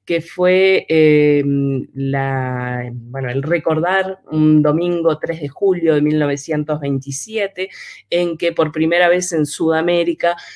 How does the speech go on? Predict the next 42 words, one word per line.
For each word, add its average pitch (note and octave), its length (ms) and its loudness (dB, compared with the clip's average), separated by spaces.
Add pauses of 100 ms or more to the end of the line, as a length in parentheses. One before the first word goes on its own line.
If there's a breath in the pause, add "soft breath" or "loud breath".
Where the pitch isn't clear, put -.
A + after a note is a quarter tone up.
(120 loud breath)
las D#3 260 2
mujeres, D#3+ 760 0
eh, C3+ 240 4
votaban, D#3+ 720 0
¿verdad? D3 380 -2
Hace C#3+ 200 -6
noventa C3 300 -2
y C3 60 -6
cuatro E3+ 440 0
años, E3 520 -2 (280 loud breath)
en D3+ 120 0
este E3+ 200 -4
caso F3+ 300 -4
en D#3+ 80 -2
Uruguay, F3 540 0
en C#3+ 160 -2
mi F#3 120 -4
país, E3+ 540 -4
en D#3+ 140 0
un F#3+ 120 -6
plebiscito, F3+ 760 -2 (420 loud breath)
eh, D3+ 600 6
en E3 60 0
un E3 80 -12
plebiscito D#3 520 0
departamental, C#3 920 -2 (540 loud breath)
eh, F3+ 200 2
aunque, F#3 400 2
bueno, D3+ 240 0
a C3+ 60 0
nivel D3+ 260 0
nacional, E3 720 -2
eh, C3 640 0
recién D3+ 360 -2
el C#3+ 120 0
voto C#3+ 300 -2
se D3+ 140 -10
concretó C3 560 -4
varios C3+ 360 -4
años B2+ 280 -4
después, C#3 420 -6
¿verdad? C#3 440 -8